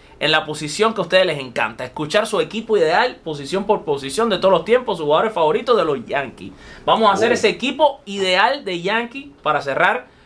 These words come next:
Speaker 1: con Ricky Ricardo, que de verdad, vuelvo y repito, estoy increíblemente, esto es un sueño para mí estar aquí haciendo esta entrevista. ¿Quién ha sido el catcher de los Yankees favorito en la historia para Ricky Ricardo?
Speaker 2: Thurman Munson, sin duda.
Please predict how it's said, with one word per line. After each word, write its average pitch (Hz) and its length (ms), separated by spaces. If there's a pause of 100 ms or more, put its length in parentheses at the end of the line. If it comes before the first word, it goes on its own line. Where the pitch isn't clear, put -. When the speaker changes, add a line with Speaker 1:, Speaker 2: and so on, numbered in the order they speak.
(260)
Speaker 1:
con 165 240
Ricky 175 320
Ricardo, 175 640
que 143 80
de 139 100
verdad, 143 240
vuelvo 156 240
y - 20
repito, 156 380
estoy 156 300
increíblemente, 151 920
esto 151 140
es 165 80
un 156 40
sueño 160 320
para 135 160
mí 139 120
estar 143 180
aquí 131 140
haciendo 139 240
esta 139 100
entrevista. 117 400 (240)
¿Quién 240 200
ha 220 40
sido 226 220
el 175 100
catcher 208 420 (240)
de 127 140
los 127 140
Yankees 175 340
favorito 160 640
en 143 140
la 135 80
historia 165 600
para 123 200
Ricky 123 260
Ricardo? 110 300
Speaker 2:
Thurman 110 340
Munson, 98 360 (180)
sin 90 180
duda. 92 280